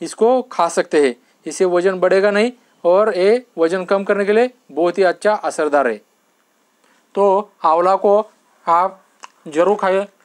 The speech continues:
आंवला से आपको एसिडिटी का प्रॉब्लम नहीं होगा। और जो एंटासिड की दवाई आप खाते हो, rabiprozole, pantoprazole, पैन डी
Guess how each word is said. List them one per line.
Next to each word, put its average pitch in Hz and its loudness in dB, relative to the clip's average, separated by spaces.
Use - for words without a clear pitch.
आंवला 165 2
से 214 -2
आपको 202 2
एसिडिटी 185 -6
का 202 0
प्रॉब्लम 196 0
नहीं 214 -2
होगा। 196 -2
और 180 0
जो 196 2
एंटासिड 190 -2
की 214 -4
दवाई 190 2
आप 190 -2
खाते 180 -2
हो, 170 0
rabiprozole, 175 0
pantoprazole, 175 -2
पैन 175 -2
डी 185 0